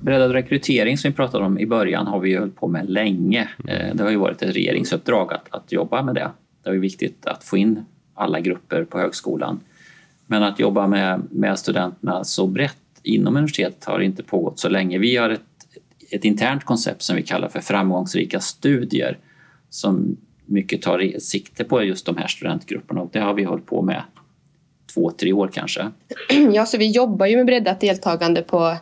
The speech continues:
Speaker 3: flera olika sätt vid universitetet, men det som vi gör som vi inte har gjort tidigare på samma strukturerade sätt, det är ju att följa de här olika studentgrupperna och faktiskt ta reda på hur de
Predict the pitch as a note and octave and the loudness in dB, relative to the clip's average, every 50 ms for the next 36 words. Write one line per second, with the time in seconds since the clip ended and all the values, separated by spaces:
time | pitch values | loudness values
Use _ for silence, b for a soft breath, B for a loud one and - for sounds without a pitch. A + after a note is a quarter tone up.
0 | - _ - - F#3+ F#3+ F#3+ A3 A#3+ G#3 F3+ G#3 A#3+ C4 - - - - _ - | -10 _ 0 2 4 4 4 4 4 2 2 0 -2 -2 -2 -4 -6 -6 _ 0
1 | G#3 B3+ A#3+ B3+ B3 A#3+ A#3+ A#3+ - A3+ - A3 - F3 E3+ - F3 F3 F3 E3+ | 0 2 4 4 2 2 0 0 0 -2 -2 0 -2 -4 -2 0 2 2 4 4
2 | F3 E3+ E3 D#3+ D#3+ E3 E3 b b b b b _ _ - F3+ F3 F3 E3 F#3 | 4 4 2 2 0 -2 -6 b b b b b _ _ -2 0 0 2 2 4
3 | C#4 D#4+ D#4 C4+ G#3 F#3 D#3+ D3+ D#3+ - - F3 F3+ F3 E3+ E3+ E3 D#3+ E3 D#3+ | 4 6 6 6 6 4 4 2 2 2 2 2 4 4 2 2 2 0 2 0
4 | D#3+ D#3+ - - - - - - G#3+ G3+ F#3 D#3 E3 E3 D#3+ F3+ F#3+ F#3+ F#3+ F3+ | 0 -2 -6 -10 -12 -10 -4 0 2 2 2 2 2 2 2 2 2 0 0 -4
5 | - - F3+ F3 - - E3+ E3 D#3+ D#3+ E3 - F3 E3+ - - F3+ F3+ E3 D#3 | -6 -4 -4 -2 0 0 2 2 2 0 0 0 -2 -2 0 2 2 4 4 2
6 | D#3+ D#3+ G3 G#3+ - - - - _ - F3 F3 E3 D#3 D#3 D#3 D3+ D3+ D3+ - | 2 2 0 0 0 -2 -4 -4 _ 0 2 2 2 2 2 2 0 0 0 -2
7 | - - G3+ G#3 G3+ - D3+ D#3+ F3 G3 A3 G#3+ G#3+ G#3 G#3+ G3 E3 D3+ D#3 F3 | 0 2 2 4 4 2 2 2 2 2 0 0 0 0 2 2 2 2 2 2
8 | F3 E3+ E3 D#3+ - F3 E3+ - - D#3+ E3 E3 E3 E3 - - D#3+ - - - | 2 0 0 -2 -4 -6 -4 -2 -2 0 2 0 0 -2 -4 -8 -10 -8 -4 -2
9 | D#3 D#3 D3+ D3 D#3 b b b b b b b b _ _ - E3 - - D#3 | -2 0 0 -2 -4 b b b b b b b b _ _ -6 -4 -4 -4 -6
10 | - - - D#3+ - - - E3+ D#3 F3+ F3+ E3 - D3+ - - - D#3+ E3+ D#3 | -6 -6 -8 -8 -4 -2 0 0 2 4 2 2 2 -2 -4 -4 -2 0 0 0
11 | D3 C#3+ D3 D3 D3 D3+ E3 | 2 2 2 2 0 0 -2